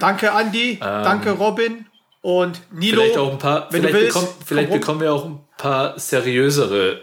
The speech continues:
Speaker 2: äh, Nationalspieler als die beiden.
Speaker 1: Ja. Wahrscheinlich.
Speaker 2: <laughs>
Speaker 1: Wen haben wir denn? Oh.
Speaker 2: Auch wenn das gar nicht zu uns passt.
Speaker 1: Nee, eigentlich gar nicht, ne? Obwohl, äh, hier, Nilo ja schön verheiratet, ne?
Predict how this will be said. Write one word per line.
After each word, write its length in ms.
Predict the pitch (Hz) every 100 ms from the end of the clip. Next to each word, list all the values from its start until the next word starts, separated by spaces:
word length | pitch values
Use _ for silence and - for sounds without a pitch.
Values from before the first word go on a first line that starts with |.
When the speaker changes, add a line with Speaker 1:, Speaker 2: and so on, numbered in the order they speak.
| -
Speaker 2:
äh, 260 | 98 92 92
Nationalspieler 720 | 92 90 101 95 90 - 90
als 180 | - -
die 80 |
beiden. 280 | 92 90 87 - -
Speaker 1:
Ja. 320 | 143 147 143 - _ _ _ _ _ - - - _ -
Wahrscheinlich. 540 | 143 147 165 185 151 143 -
Speaker 2:
<laughs> 300 | 196 - -
Speaker 1:
Wen 140 | 151
haben 120 | 185
wir 60 | 226
denn? 160 | 151 -
Oh. 320 | 233 269 180
Speaker 2:
Auch 200 | 117 107
wenn 120 | 127 120
das 160 | 113
gar 140 | 127 120
nicht 140 | 113
zu 120 | 120
uns 140 | 101 90
passt. 260 | 117 113
Speaker 1:
Nee, 200 | 143 151
eigentlich 280 | 160 156 -
gar 140 | 160 170
nicht, 180 | -
ne? 160 | 165 180
Obwohl, 360 | 185 180 247 233
äh, 300 | 180 185 170
hier, 240 | 175 233 165 - _ -
Nilo 260 | 175 208
ja 180 | 208 185
schön 220 | - 208
verheiratet, 640 | 190 185 226 277 302 302 185
ne? 160 | 220